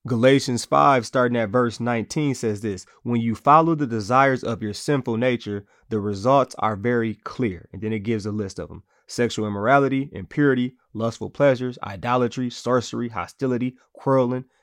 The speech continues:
jealousy, outbursts of anger, selfish ambition, dissension, division, envy, drunkenness, wild parties, and other sins like these. A different version says sinful desires is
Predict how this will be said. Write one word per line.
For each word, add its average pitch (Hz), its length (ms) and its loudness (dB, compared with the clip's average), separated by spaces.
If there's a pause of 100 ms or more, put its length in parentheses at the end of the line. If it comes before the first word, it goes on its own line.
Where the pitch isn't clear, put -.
jealousy, 127 600 -4 (240)
outbursts 127 420 2
of 104 100 -6
anger, 127 380 -2 (160)
selfish 131 400 2
ambition, 131 540 -2 (340)
dissension, 139 600 -2 (480)
division, 135 680 2 (460)
envy, 139 480 -2 (200)
drunkenness, 143 680 0 (140)
wild 160 640 2
parties, 135 480 -2 (120)
and - 220 -6
other 135 440 0
sins 120 500 -2
like 107 280 -4
these. 92 480 -8 (880)
A 120 60 -10
different 160 300 2
version 131 320 4
says 117 300 0
sinful 123 300 -2
desires 113 520 0
is 104 160 -10